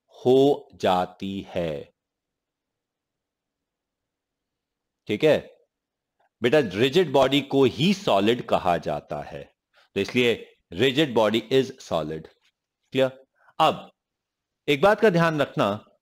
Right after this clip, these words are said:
let us say अगर मैं एक स्पंज की बात करूं तो स्पंज का मैं शेप बदल सकता हूं, मैं उसकी वॉल्यूम भी बदल सकता हूं by applying a pressure। Now that sponge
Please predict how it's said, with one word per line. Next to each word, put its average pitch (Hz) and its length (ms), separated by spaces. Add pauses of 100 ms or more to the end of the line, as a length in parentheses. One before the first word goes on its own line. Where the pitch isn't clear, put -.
(300)
let 208 200
us - 120
say 214 120
अगर 175 220
मैं 180 200
एक 160 320 (1040)
स्पंज 190 460
की 170 140
बात 120 320
करूं 104 300 (600)
तो 165 60
स्पंज 208 420
का 240 180
मैं 247 100
शेप 180 400
बदल 120 240
सकता 120 320
हूं, 139 80
मैं 156 100
उसकी 156 200
वॉल्यूम 123 320
भी 131 80
बदल 104 260
सकता - 280
हूं 139 80
by 143 160
applying 120 320
a 117 120
pressure। 85 340 (800)
Now 170 120
that 226 220
sponge 127 560